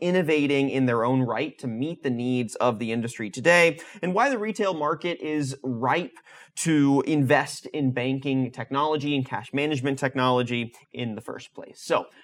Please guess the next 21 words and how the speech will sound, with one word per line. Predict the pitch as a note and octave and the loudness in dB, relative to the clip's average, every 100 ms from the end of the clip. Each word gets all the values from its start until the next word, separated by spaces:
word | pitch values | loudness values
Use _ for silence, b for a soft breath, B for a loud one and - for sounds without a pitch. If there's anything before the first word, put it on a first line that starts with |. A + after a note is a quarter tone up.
| b | b
for | - D#3+ | -2 0
insights | D#3 D#3 C#3+ | 2 2 2
today, | C#3+ C3 A2 | 0 2 2
I'm | G#2 | 0
very | A#2 C3 C#3 | 0 4 4
pleased | C3+ C#3 C3 - | 2 -2 -2 0
to | |
welcome | B2 A#2+ A#2 A2+ - | 2 2 2 -2 2
our | A2+ D#3 | 4 6
guest, | C#3 C3+ A#2+ - - | 6 6 4 2 -2
Mister | B2+ A#2+ | -2 0
Michael | A#2 C#3+ E3 F3 | 2 4 4 2
Graham. | C3+ C3+ B2+ B2+ | 4 4 4 2
He's | C3 A#2 | 0 -4
V | D3+ D#3 | -4 -6
P | F3 F3 E3 | -6 -4 -2
of | C3 | 0
Retail | D3 C#3 C#3+ C#3+ | -2 0 0 2
Solutions | C#3+ C3+ C3+ C3 A#2+ | 0 2 2 2 0
and | C3 D3 | 0 0
Strategy | - C#3+ A#2+ A2 A#2 | 4 4 4 0 -4